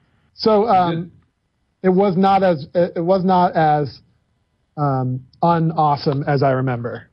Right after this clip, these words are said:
Speaker 1: So, um, I,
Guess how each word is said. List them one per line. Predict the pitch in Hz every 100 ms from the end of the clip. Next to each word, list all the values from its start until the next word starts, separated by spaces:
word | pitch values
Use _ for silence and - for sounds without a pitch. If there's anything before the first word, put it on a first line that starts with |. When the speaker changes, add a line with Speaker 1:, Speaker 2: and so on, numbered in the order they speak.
| _
Speaker 1:
So, | - 165 131 110 - -
um, | 151 135 123 117 107 _ _ _ - _ _ _ _ _
I, | 151 147